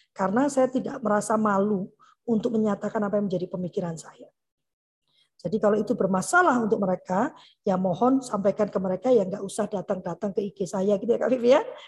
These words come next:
<laughs> Nggak perlu membaca I G saya <laughs> gitu ya. Karena, eh, toh, eh, saya percaya saya orang yang baik.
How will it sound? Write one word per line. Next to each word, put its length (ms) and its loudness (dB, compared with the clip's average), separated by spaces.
<laughs> 800 2
Nggak 160 -4
perlu 320 2
membaca 480 0
I 160 0
G 80 -10
saya 560 -10
<laughs> 560 2
gitu 160 -2
ya. 160 2
Karena, 560 -2
eh, 400 0
toh, 400 0
eh, 240 0
saya 240 2
percaya 480 2
saya 240 0
orang 240 0
yang 160 -6
baik. 240 -14